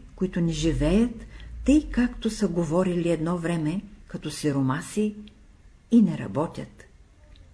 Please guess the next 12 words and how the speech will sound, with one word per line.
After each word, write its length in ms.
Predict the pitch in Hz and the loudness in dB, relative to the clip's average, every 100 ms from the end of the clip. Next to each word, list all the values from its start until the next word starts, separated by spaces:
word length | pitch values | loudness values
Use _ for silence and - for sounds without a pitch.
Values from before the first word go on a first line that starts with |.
| - - - - - - | -20 -20 -20 -20 -20 -18
Спорът 840 | - - - 294 339 233 196 - - | -14 -14 2 4 4 2 0 -4 6
между 320 | 202 185 196 | 6 6 2
богати 440 | 196 196 233 226 208 | 2 2 0 4 4
и 60 | |
сиромаси 720 | 202 202 196 190 202 208 - 240 | 4 4 6 6 6 4 0 0
се 180 | 226 | 2
заключава 680 | 190 196 190 185 - 220 185 | 2 2 2 0 0 2 0
в 120 | - | 0
това, 380 | 190 185 208 226 - - - - - - | -2 2 2 0 -6 -18 -20 -20 -20 -12
че 300 | - 151 - - | -2 0 2 2
и 240 | 180 151 | 4 4
едните, 640 | 131 135 165 220 254 262 | 2 2 2 4 4 2